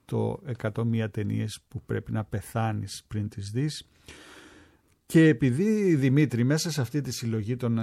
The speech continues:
εκατόν ενός, ε, ταινιών, ε, ε, υπάρχουν και ταινίες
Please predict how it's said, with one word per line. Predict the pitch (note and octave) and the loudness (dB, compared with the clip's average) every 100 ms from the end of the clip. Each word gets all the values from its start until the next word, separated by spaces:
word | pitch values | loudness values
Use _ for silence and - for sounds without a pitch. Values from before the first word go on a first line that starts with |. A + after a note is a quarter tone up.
| G#2 | -4
εκατόν | A#2 A2+ G#2+ G#2+ - B2 A#2+ | -4 -6 -6 -8 -4 -2 -2
ενός, | A2 A2 A2 A2 - - - | -2 -2 -2 -4 -6 -8 -8
ε, | G#2+ G#2 G#2+ - - | -6 -6 -8 -10 -8
ταινιών, | - A2+ A#2 G#2 G#2 G#2+ _ - _ | -4 -2 -2 -4 -8 -10 _ -20 _
ε, | C#3 C3+ C3 C3 C3 B2 B2+ - D4+ _ - _ _ _ _ _ _ _ _ _ | -4 -2 0 0 0 -2 -6 -10 -20 _ -20 _ _ _ _ _ _ _ _ _
ε, | - C#3+ C#3+ C3 B2+ B2+ - | -4 0 2 4 2 0 0
υπάρχουν | D#3 - F#3 G3 A3+ | -2 2 2 2 0
και | G3+ F#3 | 2 0
ταινίες | D3+ C3+ C#3+ E3+ D3+ - | 2 4 4 2 -2 -6